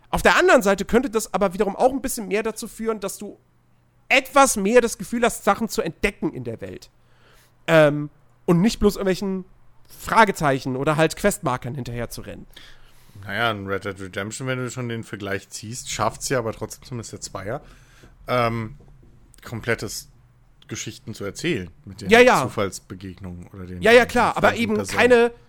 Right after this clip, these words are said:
Speaker 1: also auch da, diese Zufallsbegegnung, das mündet ja dann nicht in großen, langen
Speaker 2: Nö, nö, nö.
Speaker 1: Geschichten
Speaker 2: Nö,
Speaker 1: über
Speaker 2: nö, das
Speaker 1: mehrere Kapitel und so weiter.
Speaker 2: Nö, nö, nö, das sind halt
Speaker 1: Ähm,
Speaker 2: so, so
Speaker 1: und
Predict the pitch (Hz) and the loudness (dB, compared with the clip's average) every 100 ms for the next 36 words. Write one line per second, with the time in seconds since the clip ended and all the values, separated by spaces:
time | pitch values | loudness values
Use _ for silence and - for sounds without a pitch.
0 | _ 196 220 - _ _ _ - - 196 | _ -2 -2 -4 _ _ _ -6 6 8
1 | 156 151 131 214 208 - 160 196 180 180 | 8 4 -8 -4 -4 -4 -8 -6 -6 -6
2 | - 180 160 202 180 180 170 165 226 - | -8 -2 0 0 4 4 4 2 -2 -2
3 | 175 160 160 - _ - 156 190 240 220 | -4 -4 -6 -16 _ -2 4 6 6 2
4 | 190 185 180 175 - _ 135 160 175 226 | -2 -2 -2 -6 -10 _ -2 4 6 6
5 | 220 208 190 180 180 147 190 392 427 403 | 4 4 4 2 2 0 0 2 2 0
6 | 349 131 175 180 175 220 175 165 180 220 | -2 -2 -2 -2 -2 4 4 6 4 4
7 | 196 170 185 180 - 202 208 180 165 151 | 2 -2 -6 -6 -6 -8 -4 -6 -4 -4
8 | 135 131 269 262 151 156 220 160 131 - | -2 0 2 2 4 4 2 2 0 -2
9 | 170 170 151 147 156 151 143 135 143 135 | 2 8 8 8 4 2 0 -2 0 0
10 | 135 123 196 | 0 4 2